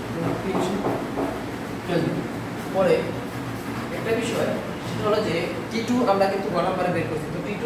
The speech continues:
কত পেয়েছিলাম? টি টু, টি টু মান আমরা পেয়েছিলাম যে তিনশো ছাপ্পান্ন পয়েন্ট টু সেভেন নাইন কেলভিন। যেহেতু এটা কেলভিনে লাগবো, তাই আমরা কেলভিনে দিলাম। পরে এখানে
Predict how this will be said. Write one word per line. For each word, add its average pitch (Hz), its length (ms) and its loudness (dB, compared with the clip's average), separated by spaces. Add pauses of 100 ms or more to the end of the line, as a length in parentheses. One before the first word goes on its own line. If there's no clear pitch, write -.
কত 202 200 4
পেয়েছিলাম? 202 340 0 (500)
টি 202 160 0
টু, 143 100 2 (600)
টি 196 80 0 (100)
টু 226 100 2 (640)
মান 165 120 2 (100)
আমরা 185 200 2
পেয়েছিলাম 180 340 0 (220)
যে 151 80 0 (240)
তিনশো 208 360 2 (960)
ছাপ্পান্ন 190 420 2
পয়েন্ট - 220 0 (680)
টু 190 120 2 (320)
সেভেন 170 300 2
নাইন 165 160 4 (260)
কেলভিন। 156 320 0 (480)
যেহেতু 170 260 0
এটা 202 160 6
কেলভিনে 202 340 2 (420)
লাগবো, 175 240 4 (100)
তাই 190 200 6
আমরা 190 180 4
কেলভিনে 180 340 0
দিলাম। 127 180 0 (1000)
পরে 202 160 6 (200)
এখানে 185 260 2